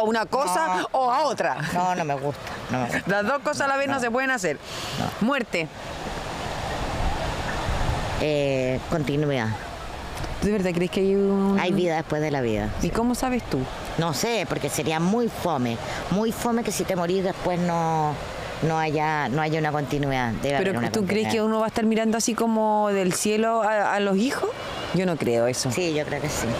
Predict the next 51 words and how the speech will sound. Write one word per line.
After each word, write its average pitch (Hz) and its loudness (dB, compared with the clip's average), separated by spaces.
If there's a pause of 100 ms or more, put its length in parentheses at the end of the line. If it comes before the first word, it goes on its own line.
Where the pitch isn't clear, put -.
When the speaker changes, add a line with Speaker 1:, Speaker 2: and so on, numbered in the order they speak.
(120)
Speaker 1:
¿En 165 2
serio? 247 2
Speaker 2:
Mm. - -4
Y 190 2
yo 208 2
creo 233 0
que 220 0
tú 220 0
llegás 214 0
y 269 0 (280)
te 196 0
mueres, 208 0
y 156 0
yo 185 2
creo 190 0
que 196 -2
tu 175 0
alma, 180 0 (500)
eh, 147 0 (500)
queda 208 0
un 214 0
tiempo 202 0
acá 196 -2
en 196 2
la 196 0
tierra 185 0
y 170 0
después 170 -2
sube. 233 0
Speaker 1:
Dicen 220 2
que 185 0
son 196 2
nueve 220 2
días. 170 2 (1160)
Speaker 2:
No 127 0
sé. 143 -2 (640)
El 170 2
Islam 185 0
dice 175 0
que 175 -2
es 170 0
más 170 0
días, 156 2
no 151 0
me 151 0
acuerdo, 139 -2
son 151 0
treinta 139 0
o - 0
cuarenta 135 0
días, 113 0